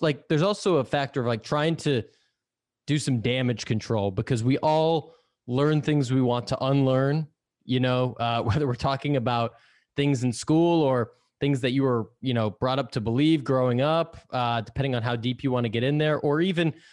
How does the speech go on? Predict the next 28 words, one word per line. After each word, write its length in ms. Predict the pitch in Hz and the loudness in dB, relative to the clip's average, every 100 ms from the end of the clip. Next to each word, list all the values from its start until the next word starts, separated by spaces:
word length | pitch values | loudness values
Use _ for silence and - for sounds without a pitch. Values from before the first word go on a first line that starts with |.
| _ | _
just, 180 | 160 - | -2 0
like, 220 | 147 110 | -2 -2
bad 240 | 131 131 | -2 0
habits 340 | 120 120 113 - | -2 -2 -4 -2
that 100 | 113 | -2
you 80 | 117 | -2
pick 240 | 127 117 | -2 0
up 280 | 113 110 - - | -2 -2 -6 -6
as 160 | 107 | -4
a 40 | 107 | -4
salesperson, 800 | 117 110 107 - 104 - 101 92 _ _ _ - | -2 -2 -2 -2 -4 -2 -4 -4 _ _ _ -8
uh, 240 | 104 107 | -4 -4
being 320 | 95 120 120 107 | -4 -2 -2 0
lazy 680 | 107 110 104 110 110 107 - _ _ | 0 0 0 0 0 -2 -6 _ _
or 320 | - 113 110 113 | -4 0 0 0
not 240 | 110 110 | -2 -2
following 500 | - 113 113 110 104 | -2 0 0 0 0
up 360 | 110 107 107 107 | 0 -2 -2 -2
or 340 | 104 101 95 _ _ _ | 0 0 -4 _ _ _
just 280 | 127 113 - | -8 -8 -6
not 240 | 123 117 | -4 -4
being 160 | 123 113 | -2 -4
thoughtful 540 | - 117 107 107 113 | -4 -4 -4 -4 -2
or 140 | 113 113 | -2 0
whatever 320 | 165 190 156 | 2 2 0
it 40 | |
might 220 | 120 120 110 | -2 -2 -2
be. 300 | 120 107 | -2 -2